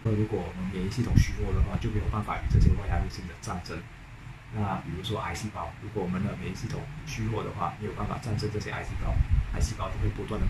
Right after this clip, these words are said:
扩散，就形成癌症肿瘤。但免疫系统也有可能会发生故障，造成一些自体免疫性的疾病，其中就包括我们的红斑性狼疮、类风湿关节炎、一型糖尿病以及我们牛皮癣。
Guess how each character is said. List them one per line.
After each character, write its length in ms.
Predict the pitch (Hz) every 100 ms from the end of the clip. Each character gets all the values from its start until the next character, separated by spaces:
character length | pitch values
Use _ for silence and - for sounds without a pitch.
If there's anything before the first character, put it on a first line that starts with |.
| -
扩 100 | 101
散， 200 | 104 92 -
就 80 | 107
形 160 | - 98
成 160 | 92 87 - - - -
癌 120 | 85
症 180 | 110 90
肿 120 | - -
瘤。 80 | - - - - - - - - - - -
但 140 | 123
免 160 | 107 107
疫 40 |
系 140 | 117 123
统 180 | 107 87
也 100 | 87
有 100 | 101
可 120 | 104 85
能 120 | 90
会 100 | 107
发 160 | -
生 100 | - 95 -
故 80 | 113
障， 220 | 123 143 - -
造 120 | - 113
成 160 | 107
一 40 | 95
些 140 | 104
自 180 | - 127
体 140 | - 101
免 100 | - 92
疫 40 |
性 200 | 101 98
的 60 | -
疾 140 | - -
病， 100 | - - - - - -
其 160 | 110
中 140 | 107 107
就 100 | 123
包 140 | 101
括 160 | 104 110
我 60 |
们 120 | 90 90
的 160 | 92 -
红 100 | 95
斑 160 | 104
性 160 | 104 113
狼 160 | - 101
疮、 240 | - 120 - - - - 139
类 120 | 127
风 220 | 113 107
湿 160 | - 110
关 160 | 104
节 160 | 101 98
炎、 220 | 92 104 - - - - -
一 80 | 139
型 200 | 107 98
糖 160 | 101
尿 100 | -
病 160 | 110 127 - - -
以 20 | -
及 160 | 104
我 80 | 95
们 160 | - 92 - -
牛 100 | -
皮 120 | - -
癣。 120 | -